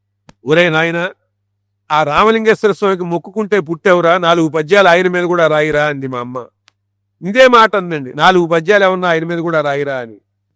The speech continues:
నేను నాలుగు పద్యాలు రాసి చూపించా.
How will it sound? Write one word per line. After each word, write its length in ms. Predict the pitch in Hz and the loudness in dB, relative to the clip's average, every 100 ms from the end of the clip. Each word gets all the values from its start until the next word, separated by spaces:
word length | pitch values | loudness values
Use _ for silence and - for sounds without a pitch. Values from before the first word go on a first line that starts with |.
| _ _ _ _ - | _ _ _ _ 0
నేను 140 | 233 | 2
నాలుగు 300 | 233 202 196 | 6 6 4
పద్యాలు 420 | 175 170 196 220 190 | 2 0 2 0 4
రాసి 420 | 185 - 262 427 _ _ _ _ _ _ - | 2 2 -4 -6 _ _ _ _ _ _ -4
చూపించా. 480 | 262 240 208 185 | -2 -2 -2 -2